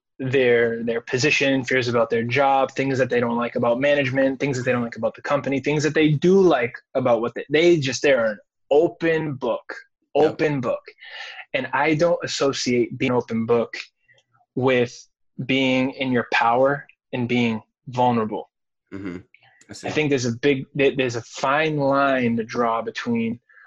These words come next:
Speaker 1: I'm opening up my heart to you versus I am just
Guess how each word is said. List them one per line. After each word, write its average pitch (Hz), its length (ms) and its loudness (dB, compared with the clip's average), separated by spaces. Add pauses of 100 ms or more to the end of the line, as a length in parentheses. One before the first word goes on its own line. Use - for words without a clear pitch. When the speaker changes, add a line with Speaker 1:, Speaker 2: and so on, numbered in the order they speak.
(140)
Speaker 1:
I'm 123 220 0
opening 143 360 0
up 127 160 -4
my 120 140 -2
heart 123 360 -2
to 151 120 0
you 160 260 2 (840)
versus 120 840 0 (1200)
I 127 120 -2
am 120 160 2
just - 400 -6